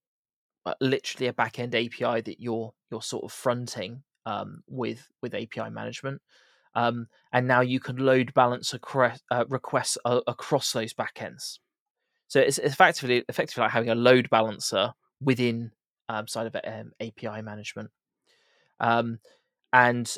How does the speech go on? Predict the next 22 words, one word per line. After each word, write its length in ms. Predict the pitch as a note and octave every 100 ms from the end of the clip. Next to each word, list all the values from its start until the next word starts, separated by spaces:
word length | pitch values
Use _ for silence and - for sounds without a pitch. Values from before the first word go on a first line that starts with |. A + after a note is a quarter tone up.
| B2
um, 420 | A#2+ A#2 A#2+ B2+
this 200 | D3 C#3
is 120 | B2
good 300 | - C3+ B2+
for, 840 | - - B2 A#2+ A#2 A#2 G#2 F#2 - -
you 180 | D2+ C3
know, 80 | B2
splitting 600 | - - C3+ C3 B2 B2
load. 360 | A#2+ C#3 G3+ - _ _ -
Um, 320 | A#2 A#2 A2+
obviously, 320 | - - A#2+
like, 160 | A2+ -
a 80 |
load 280 | A#2+ B2 A#2+
balancer, 600 | A#2+ A#2+ A2+ - B2 A2+ A#2 _ _
um, 720 | A#2+ A#2 A2 A2 A2+ - C#3 - _
would. 520 | B2+ C3+ D#3 D#3+ D3+ - - _ _ _
Um, 480 | B2+ B2 A#2+ A#2+ B2 - _ - - _
and 140 | C3
that 120 | C#3 -
can 120 | C#3+
also 440 | C#3 - C3+ C3